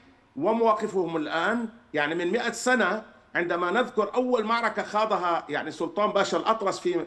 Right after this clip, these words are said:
في مدينة الكفر، خاضها مع البدو الذين يعني الذي النظام ماذا فعل؟ أشعل الفتنة بين الدروز وبين البدو، وأشعل الفتنة أيضًا كما ذكر ضيفك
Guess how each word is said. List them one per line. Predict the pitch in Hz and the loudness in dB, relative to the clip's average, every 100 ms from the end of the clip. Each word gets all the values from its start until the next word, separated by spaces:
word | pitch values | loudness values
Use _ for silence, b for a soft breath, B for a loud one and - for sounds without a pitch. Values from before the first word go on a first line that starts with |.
| - | -2
في | 170 | -2
مدينة | 165 160 220 185 | 0 0 0 0
الكفر، | 175 143 214 220 226 247 - - B B B - | -2 -2 -2 2 2 0 -4 -14 B B B -4
خاضها | 190 214 202 220 | 2 2 4 2
مع | 226 214 208 | 4 4 4
البدو | 220 247 269 285 - - - - - | 2 0 2 2 0 -8 -20 -10 -4
الذين | 175 180 160 208 196 185 180 175 - | -2 0 -2 0 0 0 0 -4 -10
يعني | 135 135 127 139 131 | -4 -2 0 -2 -2
الذي | 147 151 151 160 143 | -2 -2 -2 -2 -2
النظام | 147 151 151 247 226 | -2 0 2 2 2
ماذا | 190 226 | 0 0
فعل؟ | 208 165 160 - | 2 2 0 -2
أشعل | - - 175 | -4 -2 0
الفتنة | 160 147 240 - 220 226 - B B - | 0 0 -4 -2 -2 -2 -6 B B 2
بين | 202 247 | 4 6
الدروز | 233 - 208 220 - | 4 4 2 2 4
وبين | 170 175 190 170 175 - - - 165 | 4 6 4 4 -2 -6 -16 -4 0
البدو، | 175 214 247 262 | 2 2 2 2
وأشعل | 233 208 190 180 | 2 0 0 0
الفتنة | 170 185 - 147 | 0 -2 -4 -2
أيضًا | 170 165 156 | -2 -2 -4
كما | 170 156 143 | -4 -2 -2
ذكر | 147 156 139 | -2 -2 -2
ضيفك | 147 160 196 | -2 -2 -2